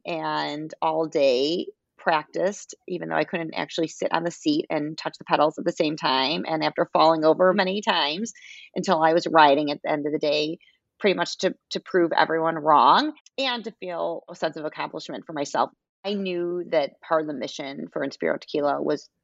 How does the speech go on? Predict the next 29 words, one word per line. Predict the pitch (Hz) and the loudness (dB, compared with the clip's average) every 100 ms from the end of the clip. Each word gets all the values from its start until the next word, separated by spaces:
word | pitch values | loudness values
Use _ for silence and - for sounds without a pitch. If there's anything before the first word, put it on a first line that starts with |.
| - | -10
to | - | 2
also | 139 139 - 143 | 4 4 -2 -4
be | 147 | -2
able | 147 156 | -4 -4
to | |
give | 135 147 - | -2 -2 -2
back | 139 139 147 _ | -4 -6 -10 _
to | 202 | 0
other | - 147 | 0 0
female | - 117 80 - | -4 -4 -2 0
founders. | - - - 101 120 | 0 0 -4 -4 -4
Right | - 147 | -2 -2
now, | 147 135 147 196 | -2 0 0 -2
it's | 185 | -10
in | 156 | -10
a | 151 | -10
small | - 151 143 143 | -6 0 2 2
way | 110 127 - | 2 0 -2
of | 175 | -6
what | 151 90 | -4 -4
we | 151 | -4
can | 143 | -6
do | 135 135 160 | 0 2 2
by | 175 147 | 2 0
providing | 151 143 131 135 135 135 | 0 0 0 0 -2 -4
small | 131 170 147 143 147 | -6 2 4 4 0
grants | 139 143 131 190 - 151 | 0 0 0 -4 -6 -8
and | 139 | -6
mentorship. | 120 131 185 185 - 220 | -6 -6 -6 -4 2 2